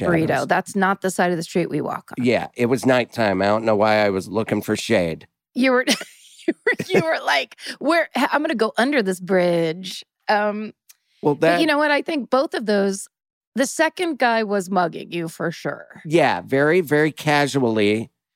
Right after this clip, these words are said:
Speaker 2: 'cause he mentioned the knife. And I did out loud say, "To sell me or stab me with?" And he kinda shrugged.
Speaker 1: He
Speaker 2: And
Speaker 1: was
Speaker 2: I
Speaker 1: like,
Speaker 2: was
Speaker 1: "Either,
Speaker 2: like,
Speaker 1: wh-, I don't, how much would you give me for it?" <laughs>
Speaker 2: "Yeah,
Speaker 1: The
Speaker 2: y-,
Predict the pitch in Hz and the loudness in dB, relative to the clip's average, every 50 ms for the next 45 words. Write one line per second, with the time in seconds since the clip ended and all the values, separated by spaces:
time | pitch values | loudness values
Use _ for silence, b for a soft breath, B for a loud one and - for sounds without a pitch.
0 | _ _ - 135 123 113 143 135 135 131 127 104 - 127 117 107 104 98 95 92 | _ _ 0 0 2 4 4 4 4 4 4 2 2 2 4 4 4 4 2 2
1 | 82 80 82 - - _ _ _ _ _ _ _ _ _ _ _ - 110 107 107 | 0 -2 -6 -10 -16 _ _ _ _ _ _ _ _ _ _ _ -4 0 2 2
2 | 110 110 95 131 131 135 139 117 113 104 - _ _ - 110 113 120 - 117 113 | 2 2 4 4 4 4 2 0 -4 -12 -16 _ _ 0 2 2 2 2 2 2
3 | 110 117 113 110 101 - - - 120 113 110 104 95 90 - - - 180 - - | 2 4 2 2 -2 -4 -2 0 2 2 2 2 0 -2 -6 -8 -8 -8 -4 0
4 | - 147 175 214 262 277 285 285 262 240 202 - - - - 196 220 233 190 170 | 2 4 4 4 4 4 2 2 2 2 0 -2 -4 0 2 2 4 2 2 0
5 | 147 131 117 113 107 101 98 - 117 104 104 95 104 110 104 104 104 92 - _ | 0 0 0 0 0 -2 -2 -4 -4 -6 -4 -4 -4 -2 -2 -2 -2 -4 -8 _
6 | _ _ _ _ - - 131 139 127 127 113 101 - - - 127 127 107 98 95 | _ _ _ _ -6 -2 0 2 2 2 0 0 -2 -6 -4 0 2 2 2 2
7 | 87 87 90 - 95 - _ _ _ _ - 117 - 104 - - - - - 202 | -2 -6 -12 -16 -16 -18 _ _ _ _ 0 2 4 4 4 4 4 2 2 2
8 | 262 - - - 247 - - 208 226 - - 180 196 214 208 - - 208 214 226 | 2 2 2 2 0 0 0 -2 -2 0 0 0 2 0 0 0 0 0 0 0
9 | 240 - - 233 214 254 208 269 254 214 330 370 415 392 - - 208 190 180 175 | 0 -2 -4 -4 -2 -2 -2 -2 -2 0 0 0 0 0 0 2 2 2 4 4
10 | 170 147 - - 123 117 120 117 110 113 110 107 107 107 107 - 311 339 - - | 2 0 -2 -4 0 2 4 4 4 4 4 4 4 2 0 -2 -4 -8 -8 -8
11 | - - | -10 -10